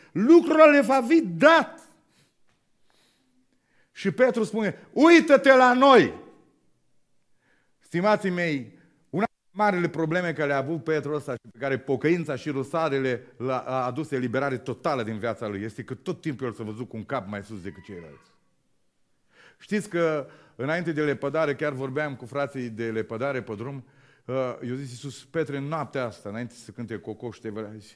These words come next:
zice, "Eu niciodată." Ăștia s-ar putea, dar eu nu.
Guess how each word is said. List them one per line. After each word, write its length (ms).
zice, 220
"Eu 80
niciodată." 520
Ăștia 300
s-ar 200
putea, 380
dar 140
eu 180
nu. 220